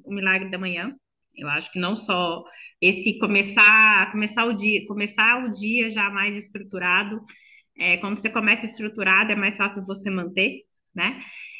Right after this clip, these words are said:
É, foi um livro também que foi bem, bem significativo nesse sentido pra mim. Não sei, eu gosto do livro do Nuno Cobra, A Semente da Vitória, que é um livro muito legal.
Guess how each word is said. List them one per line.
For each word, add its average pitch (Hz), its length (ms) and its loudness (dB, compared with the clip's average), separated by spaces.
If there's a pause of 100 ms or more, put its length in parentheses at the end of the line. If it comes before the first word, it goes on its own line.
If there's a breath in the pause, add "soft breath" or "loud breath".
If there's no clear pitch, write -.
(140 loud breath)
É, 175 400 4
foi 185 220 2
um 190 80 0
livro 196 320 0
também 175 340 -4
que 170 540 -4
foi 170 120 -2
bem, 175 760 -2 (260)
bem 208 160 2
significativo 202 920 -4
nesse 190 300 -4
sentido 180 500 -8
pra 160 140 -6
mim. 170 260 -6 (760 loud breath)
Não 415 100 -8
sei, 311 260 4
eu 226 80 2
gosto 254 300 2
do 254 80 -2
livro 254 260 2
do 220 100 0
Nuno 220 200 0
Cobra, 214 540 0 (180)
A 196 40 -10
Semente 190 360 -4
da - 80 -8
Vitória, 190 520 -2 (140)
que - 80 -12
é 196 40 -6
um 190 40 -4
livro 196 220 -4
muito 190 220 -4
legal. 170 420 -2